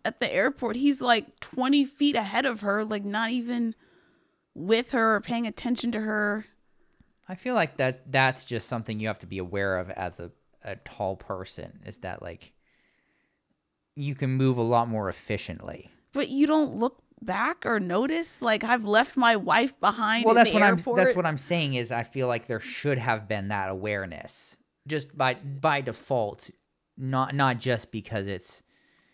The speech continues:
Speaker 2: the wife, but, like, doubly so because it's the wife, but just, like, in general. It's like you see somebody who's, I don't know, like, a rock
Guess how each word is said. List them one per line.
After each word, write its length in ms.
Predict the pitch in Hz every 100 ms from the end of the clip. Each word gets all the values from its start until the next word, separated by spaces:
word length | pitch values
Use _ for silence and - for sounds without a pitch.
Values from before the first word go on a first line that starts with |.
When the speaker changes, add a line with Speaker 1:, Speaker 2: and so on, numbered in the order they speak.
| _ _ _ _ _ _ -
Speaker 2:
the 180 | 127 113
wife, 320 | 110 98 104
but, 140 | 117 110
like, 320 | 101 95 - _ _ _ _ _ _ _ _ _ _ _ _ -
doubly 460 | 135 135 127 107 104
so 580 | - 107 95 85 90 -
because 300 | 113 107 98
it's 160 | 92 -
the 100 | 98
wife, 520 | 90 85 85 - _ _ _ _ _
but 120 | - 110
just, 180 | 117
like, 140 | 117 104
in 80 | 98
general. 280 | 110 87
It's 120 | 85 -
like 180 | 117 117
you 60 |
see 300 | 110 - 120
somebody 580 | 113 110 101 98 92 - _ _ _ _ _
who's, 220 | 110 95
I 120 | 101 95
don't 100 | 80
know, 120 | -
like, 160 | - 101
a 60 | 95
rock 340 | 110 107 101